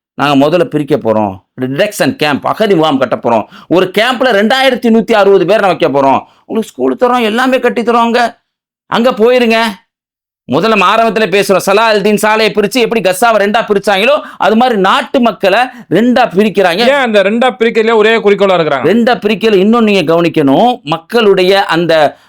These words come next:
Speaker 1: அஹ், இது, அவங்களுடைய ஒற்றுமை ஏற்பட்டுறக்கூடாது. அவளை பல கூறுகளை நம்ம பிரிச்சுட்டோம்னு சொன்னா அவங்களுடைய வீரியம் குறைஞ்சிரும் அப்படிங்கிற எண்ணத்திலையும், அபு ஷபாப்னு அங்க ஒரு ட்ரக்ஸ் வியாபாரி ஒருத்தன் இருந்தான்.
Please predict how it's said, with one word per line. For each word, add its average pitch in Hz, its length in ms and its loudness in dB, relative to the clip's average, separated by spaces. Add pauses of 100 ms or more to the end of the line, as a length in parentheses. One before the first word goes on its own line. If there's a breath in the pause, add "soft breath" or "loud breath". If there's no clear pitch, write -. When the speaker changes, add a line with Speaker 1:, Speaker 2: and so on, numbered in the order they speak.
(120)
Speaker 1:
அஹ், 147 420 4
இது, 196 360 2
அவங்களுடைய 156 420 0
ஒற்றுமை 226 500 2
ஏற்பட்டுறக்கூடாது. 135 840 0 (160)
அவளை 170 240 0
பல 233 320 -2
கூறுகளை 254 400 0
நம்ம 185 180 0
பிரிச்சுட்டோம்னு 220 580 -2
சொன்னா 196 260 0
அவங்களுடைய 175 220 2
வீரியம் 262 400 2
குறைஞ்சிரும் 156 560 0 (340 soft breath)
அப்படிங்கிற 196 300 0 (140)
எண்ணத்திலையும், 180 580 2 (100)
அபு 196 140 0 (120)
ஷபாப்னு 220 480 0
அங்க 190 160 0
ஒரு 165 380 2 (320 soft breath)
ட்ரக்ஸ் 220 220 -4
வியாபாரி 190 380 2
ஒருத்தன் 165 240 0
இருந்தான். 139 400 -4